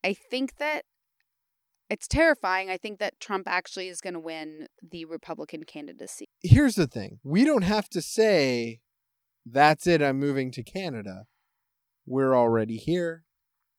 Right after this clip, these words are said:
Speaker 2: I'm not too worried.
Speaker 1: <laughs> What's number two?
Speaker 2: All right. Um, so Netflix has completely <laughs> revamped their suggestions again.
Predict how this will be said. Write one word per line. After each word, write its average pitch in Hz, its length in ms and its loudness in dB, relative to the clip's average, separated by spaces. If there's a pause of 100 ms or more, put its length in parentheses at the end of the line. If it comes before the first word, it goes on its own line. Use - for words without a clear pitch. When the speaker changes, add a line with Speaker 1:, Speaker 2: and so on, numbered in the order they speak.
(120)
Speaker 2:
I'm 127 200 -4
not 110 220 -6
too - 160 -14
worried. - 760 -2 (380)
Speaker 1:
<laughs> - 220 -4 (1080)
What's 233 360 4
number 254 300 6
two? 226 440 0 (680)
Speaker 2:
All 175 140 12
right. 170 240 12 (120)
Um, 175 760 12 (160)
so 196 220 10
Netflix 269 680 6
has 214 200 10
completely 320 880 6
<laughs> - 0 -
revamped 226 520 10
their 196 140 10
suggestions 196 800 4 (100)
again. 170 680 4